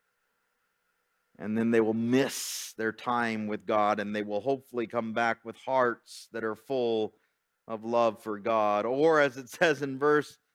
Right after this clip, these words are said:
uh, eleven in it, "Therefore I am full of the fury of the Lord, I am weary of holding it in." Even Jeremiah himself, this message is hard to give. It's extremely difficult.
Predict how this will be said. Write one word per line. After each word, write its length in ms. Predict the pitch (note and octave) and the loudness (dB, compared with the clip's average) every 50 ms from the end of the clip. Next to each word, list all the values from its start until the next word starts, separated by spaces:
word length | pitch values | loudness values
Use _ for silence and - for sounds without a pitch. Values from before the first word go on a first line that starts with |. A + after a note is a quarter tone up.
| _ _ - | _ _ -6
uh, 260 | C3 C#3 C3+ B2+ B2+ A#2+ | -2 0 2 2 4 4
eleven 680 | B2 B2 B2 B2 B2 C3 C#3 D3+ D#3+ D3 D3 C3+ C3 | 4 4 4 2 2 4 4 4 4 4 0 0 0
in 140 | B2 A#2+ A#2 | 0 -2 0
it, 340 | A#2 A2+ A#2 B2 A#2 A2+ B2+ | -2 -2 -4 -4 -6 -4 0
"Therefore 480 | C3+ C3+ C3+ C#3 C3+ - - C#3+ C#3 | 2 4 4 2 2 0 -2 -2 0
I 80 | C3 B2+ | 0 0
am 160 | B2+ B2 B2 | 0 -2 -4
full 320 | A2+ - D3 D3 C#3+ C#3 C3+ | -6 -4 -2 0 0 0 0
of 80 | B2+ | -2
the 80 | C3 A#2+ | -4 -8
fury 300 | - C#3 C#3+ C#3+ C#3 C3 | -8 -6 -4 -2 -2 -2
of 80 | B2 | -2
the 60 | A#2+ C3 | -4 -4
Lord, 260 | C3 C3 C3+ C#3 C3 | -2 -2 0 0 0
I 80 | B2+ | -2
am 140 | B2 B2 A#2+ | -2 -4 -6
weary 260 | B2 C#3+ D3 D3 C#3 | -4 -2 0 0 0
of 80 | B2+ A2+ | 0 -2
holding 360 | A#2 C3+ C#3 C3+ C3 B2+ B2 | -2 -4 -4 -4 -4 -4 -6
it 120 | B2 B2+ C3+ | -4 -2 0
in." 240 | C#3+ C#3+ C3 A#2+ - - - _ - | 0 0 0 -2 -6 -14 -20 _ -6
Even 340 | D3 E3 E3 E3+ D#3 C#3+ A#2 | -4 -2 -2 -2 -4 -2 2
Jeremiah 580 | C#3 D#3+ D#3 D#3+ D#3 D3+ D3 D3+ D#3 D#3 D3+ | 2 4 4 4 2 4 4 4 4 4 2
himself, 680 | C#3+ C3+ C3+ A#2+ - - D#3+ D#3 D3+ A#2+ G#2 G2 - _ _ _ _ _ _ _ _ _ _ | 0 -2 -4 -4 -2 2 2 4 4 2 0 -2 -6 _ _ _ _ _ _ _ _ _ _
this 220 | C3 C3+ A#2+ - | -6 -6 -6 -6
message 560 | A#2+ B2 B2 C3+ D3+ F3 E3+ - D3+ C3+ A2+ G#2+ | -6 -2 2 4 4 2 2 -2 -8 -8 -6 -8
is 140 | G#2+ F2+ | -12 -14
hard 420 | - - A#2+ B2+ B2+ B2+ B2 A2+ A2 | -12 -8 -4 -2 0 0 0 -2 -6
to 60 | A2 | -12
give. 500 | G#2 G2+ G#2+ A#2 C3 C3 G#2+ F#2+ E2 D#2 _ _ _ _ _ _ _ _ _ _ _ _ _ _ _ _ _ _ _ _ _ _ _ _ _ _ _ | -18 -16 -12 -10 -8 -8 -10 -10 -14 -18 _ _ _ _ _ _ _ _ _ _ _ _ _ _ _ _ _ _ _ _ _ _ _ _ _ _ _
It's 140 | _ - - | _ -14 -14
extremely 920 | B2 - - - - - - - C3+ C#3+ D3+ D#3 E3 F3 D#3+ C3+ B2 G#2+ | -12 -12 -10 -10 -8 -8 -10 -6 -2 0 2 4 4 4 2 2 0 0
difficult. 680 | F2+ F2 G#2 G#2 G2+ - G#2 F2+ - E2 D2 C2+ - _ | -2 -4 -4 -4 -4 -4 -6 -6 -6 -8 -12 -12 -14 _